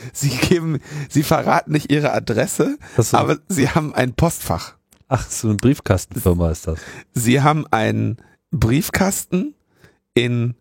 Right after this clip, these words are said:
Speaker 1: äh, Nine Elms, London, in der Nähe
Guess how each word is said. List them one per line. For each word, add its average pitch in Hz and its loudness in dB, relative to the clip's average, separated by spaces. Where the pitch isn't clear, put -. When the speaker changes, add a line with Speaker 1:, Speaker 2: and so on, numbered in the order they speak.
Speaker 1:
äh, 107 2
Nine 131 2
Elms, 135 0
London, 156 0
in 135 2
der 143 4
Nähe 139 2